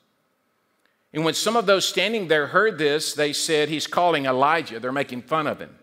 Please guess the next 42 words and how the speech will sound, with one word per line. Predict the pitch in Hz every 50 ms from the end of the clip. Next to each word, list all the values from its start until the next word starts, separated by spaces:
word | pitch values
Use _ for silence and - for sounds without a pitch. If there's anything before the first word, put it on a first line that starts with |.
| _ _ _ _ _ _ _ _ _ _ _ _ _ _ _ _
That's | - - -
another | 135 151 143 -
sermon, | - - - 175 165 151 131 117 104
but | 95
they're | - 135
making | 131 131 117 - - 113
fun | - - - 170 165 135
of | 113
him. | 113
These | 113 135 139 123
are | 135
the | 107 117
religious | 117 120 123 131 147 160 156 156 156 143 -
people. | - - 139 117 - 117 123 120 - - - - - - - -
And | - 147 143
immediately | 139 139 143 160 208 220 208 180 160
one | 139 151 175 202
of | 196 170
them | 165 147 135
ran | 151 165 175 175
and | 156 135
got | 151 151 139
a | 123
sponge | - - - - - 208 208 180 151 135 113
and | 135 135 -
filled | 170 175 156
it | 147 139
with | 139 131 135
wine | 151 156 156 151 135
vinegar | 107 101 156 180 196 180 123 135
and | 139 131
put | - 185 170
it | 160
on | 160 151
the | 135 117
stick | - - - - - 202 208 175 -
and | 135 127
offered | 135 151 165 160 143
it | 127 113
to | -
Jesus | 151 175 165 143 131 - -
to, | - 131 123 -